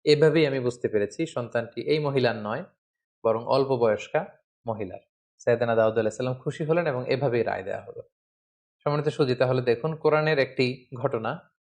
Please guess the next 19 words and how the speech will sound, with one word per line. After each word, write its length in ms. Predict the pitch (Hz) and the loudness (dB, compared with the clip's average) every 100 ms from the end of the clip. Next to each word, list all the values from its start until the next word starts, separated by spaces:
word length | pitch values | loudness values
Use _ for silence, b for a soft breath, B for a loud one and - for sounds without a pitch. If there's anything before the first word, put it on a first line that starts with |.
| _ 127 | _ -6
এবং 140 | 127 | -6
সহিহ 320 | 127 143 135 | 0 2 2
বুখারীর 460 | 131 135 131 135 131 | 0 0 0 0 2
আরেকটি 480 | 131 156 - 143 123 | 2 0 -2 -6 -2
ঘটনা 320 | 131 139 131 | -4 -2 -6
থেকে 260 | 135 127 | -4 -2
আমরা 200 | 117 110 | -2 -2
বুঝতে 280 | 113 123 - | -4 -4 -2
পারি 200 | 117 110 | 0 0
যে 120 | 107 | -2
ছোটবেলা 640 | 107 - 156 175 165 165 160 | -10 -2 0 2 4 4 2
থেকেই 680 | - 151 151 135 95 - _ _ _ _ _ _ | 0 0 2 2 0 -10 _ _ _ _ _ _
আল্লাহর 300 | 117 113 113 | -2 -2 -2
নবী 180 | 113 107 | -4 -6
সুলাইমান 540 | - 135 139 139 127 | -4 0 2 0 -2
আলাইহিস 560 | 107 110 113 113 113 - | -2 0 0 -2 -6 -6
সালাম 260 | 113 110 107 | -6 -6 -2
কতটা 600 | 147 147 147 110 98 - _ _ _ _ _ _ _ _ _ 123 | 0 0 0 0 -2 -12 _ _ _ _ _ _ _ _ _ -4
বুদ্ধিমত্তার 960 | 131 143 127 147 120 - 104 - - | 0 0 -2 -2 -2 -2 -2 -2 -8